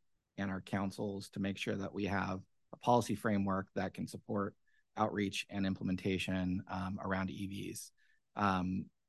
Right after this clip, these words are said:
the audience isn't necessarily a community board or nonprofit, more a, uh, sustainability coordinator and what actions should they be considering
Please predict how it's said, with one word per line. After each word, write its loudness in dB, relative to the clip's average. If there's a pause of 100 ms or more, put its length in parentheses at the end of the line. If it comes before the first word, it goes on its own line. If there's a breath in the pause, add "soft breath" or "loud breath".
(360)
the 8
audience 6
isn't 2
necessarily 0
a 0
community 0
board 6
or 0 (240)
nonprofit, 0 (200)
more 4
a, -4 (500 soft breath)
uh, 0
sustainability 4
coordinator 2
and -2
what -4
actions -6
should -4
they -6
be -6
considering -8